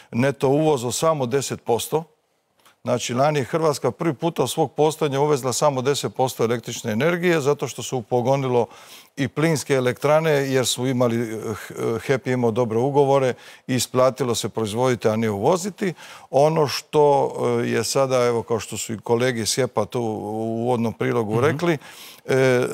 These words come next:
Speaker 1: stvarat ćemo novu ponudu na način da će se veliki broj energetskih projekata od strane hepa sada pokrenuti, jasnije od strane privatnog dijela.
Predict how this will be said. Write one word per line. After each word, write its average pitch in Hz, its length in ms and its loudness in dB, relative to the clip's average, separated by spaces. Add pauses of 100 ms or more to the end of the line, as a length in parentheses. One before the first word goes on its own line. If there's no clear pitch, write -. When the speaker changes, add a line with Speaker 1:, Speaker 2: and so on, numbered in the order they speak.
(200)
Speaker 1:
stvarat 147 420 4
ćemo 131 240 0
novu 135 480 2
ponudu 151 540 0
na 131 120 2
način 131 520 0
da 127 160 2
će 120 200 -6
se 117 280 -2
veliki 131 440 -2
broj 123 360 0 (340)
energetskih 120 640 -2
projekata 120 720 0
od 107 260 -2
strane 127 420 2
hepa 139 380 -2
sada 104 280 -4
pokrenuti, 123 640 -4
jasnije 120 340 0
od 95 60 -6
strane 113 300 -2
privatnog 95 580 -4
dijela. 190 380 2